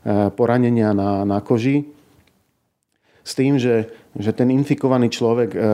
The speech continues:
naozaj obsahuje alebo má na svojom tele, na, práve na tých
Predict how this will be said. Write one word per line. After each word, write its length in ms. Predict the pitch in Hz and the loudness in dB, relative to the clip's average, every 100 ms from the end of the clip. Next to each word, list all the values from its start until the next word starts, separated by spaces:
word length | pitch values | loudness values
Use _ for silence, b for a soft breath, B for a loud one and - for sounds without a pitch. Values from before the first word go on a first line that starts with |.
| 104 104 | 2 2
naozaj 520 | 104 117 113 107 104 - - _ _ - | 2 2 2 0 -2 -8 -20 _ _ -6
obsahuje 800 | 123 - 147 123 123 113 107 - - | -6 -2 0 2 2 2 -2 -6 -4
alebo 240 | 107 101 | 0 2
má 160 | 107 107 | 2 2
na 160 | 107 | 0
svojom 640 | - - 127 117 104 95 - | -2 -2 -2 0 0 -2 -2
tele, 480 | 123 135 113 120 | -2 0 0 0
na, 240 | 113 113 - | 0 -2 -2
práve 320 | - 110 113 | -2 0 0
na 160 | 110 104 | 0 -2
tých 320 | 107 - | -6 -6